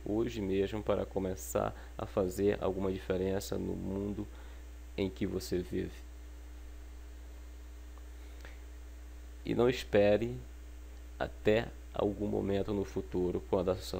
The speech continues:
quando as condições forem ideais. Em vez disso, comece hoje mesmo de alguma maneira. Ou seja, se você quer fazer alguma diferença na vida de alguém,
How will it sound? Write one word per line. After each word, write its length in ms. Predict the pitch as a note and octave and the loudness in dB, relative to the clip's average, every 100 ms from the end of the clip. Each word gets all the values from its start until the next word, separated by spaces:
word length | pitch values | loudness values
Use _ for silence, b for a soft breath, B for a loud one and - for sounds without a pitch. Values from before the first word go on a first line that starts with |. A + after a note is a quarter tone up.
| - - | -6 -4
quando 220 | G2+ F#2 | 0 4
as 160 | F#2+ - | 4 2
condições 680 | - F#2 F2+ - A#2 C3+ C3+ | 0 0 0 0 0 0 0
forem 320 | - A#2+ A#2 | 2 2 4
ideais. 560 | A2+ G#2 F2+ - - - B B | 6 6 4 -2 -6 -10 B B
Em 140 | E2+ | -4
vez 180 | F2 F2 | 0 -2
disso, 360 | F#2+ A2+ - A2+ | 2 0 0 -4
comece 640 | - F#2 F#2+ G2+ - F#2 | 0 2 2 2 0 0
hoje 420 | F#2+ G2 G#2 A2 | 2 4 2 0
mesmo 500 | G2 F#2+ F#2+ F#2+ G2 | 0 2 2 0 -2
de 80 | F#2+ | 0
alguma 300 | F#2+ F#2 F#2+ | 0 0 0
maneira. 400 | F#2+ F#2 - - B B B | 0 -2 -4 -6 B B B
Ou 60 | - | -2
seja, 260 | G2+ E2+ | 2 2
se 100 | - | 2
você 240 | F#2+ - F#2 | -2 0 0
quer 260 | - B2+ | 2 0
fazer 320 | - A#2+ A#2 | 0 -2 2
alguma 220 | A2 G#2+ G#2+ | 2 2 0
diferença 640 | A2 - G2+ G2 G2 G#2 | 2 2 4 4 2 0
na 100 | G2 | 0
vida 220 | G2+ G2 | 0 2
de 60 | G2 | 2
alguém, 420 | G2 F#2+ F#2+ | 2 2 0